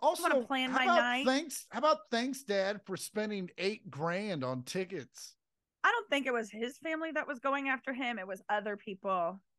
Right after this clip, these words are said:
Speaker 2: But no, but also, like, the other people should be thanking these people's dad for spending this kind of money and also
Speaker 1: Yeah.
Speaker 2: going. He's,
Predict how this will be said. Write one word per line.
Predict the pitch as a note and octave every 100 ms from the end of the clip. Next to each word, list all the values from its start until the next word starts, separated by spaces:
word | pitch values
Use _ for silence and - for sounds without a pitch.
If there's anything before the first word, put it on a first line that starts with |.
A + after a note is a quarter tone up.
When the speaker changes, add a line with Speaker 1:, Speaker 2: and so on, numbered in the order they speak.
| -
Speaker 2:
But | B3+ A#3+
no, | C#4 D#4 B3 E3+
but | G3
also, | B3+ C4 - B3 G#3+
like, | G3 F3 _ F#3
the | F#3+ G#3
other | A#3 G#3+
people | G3+ F3+ D#3+
should | - E3+
be | E3
thanking | B2+ F3+ F#3+ E3+ F3 D3+
these | C#3 D#3+ -
people's | F3 E3+ D#3 C3
dad | A2+ C#3 E3 F3 A2 -
for | C3+
spending | B2+ - E3 D#3 C#3+
this | E3+ -
kind | D#3+ E3+ D#3+
of | C3
money | C3+ D#3+ B2+ G#2+ A2+ _ _ _ _ _ _ _
and | B3 D4+
also | E4+ F#4 E4+
Speaker 1:
Yeah. | B3+
Speaker 2:
going. | B3 D#4 E4+ A#3+ D3 A#2+ _ _ _ _ -
He's, | B3 -